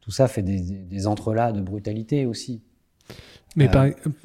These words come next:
Speaker 2: par exemple, des, des, des éleveurs de volailles ou de, ou de porcs, on peut leur donner des, euh, quand ils vont chercher, euh, on peut leur donner des poussins qui sont de moins bonne qualité. Ou c'est,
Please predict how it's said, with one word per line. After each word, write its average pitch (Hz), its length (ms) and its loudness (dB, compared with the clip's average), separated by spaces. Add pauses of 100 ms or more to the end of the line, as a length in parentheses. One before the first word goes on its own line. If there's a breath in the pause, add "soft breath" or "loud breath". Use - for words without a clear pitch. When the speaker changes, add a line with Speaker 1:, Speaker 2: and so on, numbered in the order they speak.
(160)
Speaker 2:
par 139 120 2
exemple, 139 260 4
des, 135 240 4
des, 120 300 4
des 117 240 4
éleveurs 127 260 6
de 131 100 4
volailles 123 460 4
ou 120 120 -2
de, 110 420 2
ou 123 80 -4
de 120 120 4
porcs, 143 360 4
on 120 80 2
peut 120 160 2
leur 110 240 2
donner 123 500 2
des, 117 300 0 (480 loud breath)
euh, 107 340 -2
quand 117 140 -2
ils 117 100 2
vont 117 160 -4
chercher, 131 640 -2
euh, 123 160 0
on 113 80 -4
peut - 140 -6
leur 113 160 0
donner 117 220 0
des 117 120 2
poussins 123 480 -2
qui - 140 -10
sont 117 100 -6
de 113 60 -2
moins 110 180 0
bonne 113 240 2
qualité. 120 580 2
Ou 127 60 -2
c'est, 131 220 -6